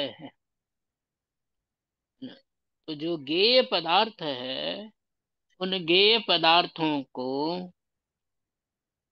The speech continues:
जानने से उनमें कोई फर्क नहीं पड़ता, और जानने से आत्मा में कोई फर्क नहीं पड़ता।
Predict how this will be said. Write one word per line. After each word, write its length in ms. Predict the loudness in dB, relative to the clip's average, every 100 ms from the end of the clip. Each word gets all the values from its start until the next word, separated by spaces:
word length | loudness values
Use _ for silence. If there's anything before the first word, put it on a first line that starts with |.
| _ _
जानने 840 | -6 0 4 4 4 2 4 2 0
से 300 | 2 2 2 -8 -20 -20 _ _ _ _ _ _ _ _ _ _ _ _ -2
उनमें 460 | 0 2 4 4
कोई 200 | 4 2
फर्क 400 | 4 4 4 2
नहीं 220 | -2 -4 -4
पड़ता, 440 | -4 -4 -8 -14 -14 _ _ _ _ _ _ _ _ _ _ _ _ _ _ _
और 340 | 2 4 4 4 0 -2 -8 _ _ _ _ _ _ _ _ -14 -14 _ _ _
जानने 880 | -14 -2 0 2 2 2 4 4 4
से 440 | 4 4 6 6 6
आत्मा 540 | 6 4 0 -2 0
में 200 | 0 -2
कोई 180 | -2 -2
फर्क 360 | -2 -4 -4 -8
नहीं 180 | -10
पड़ता। 480 | -10 -12 -14 -20 -20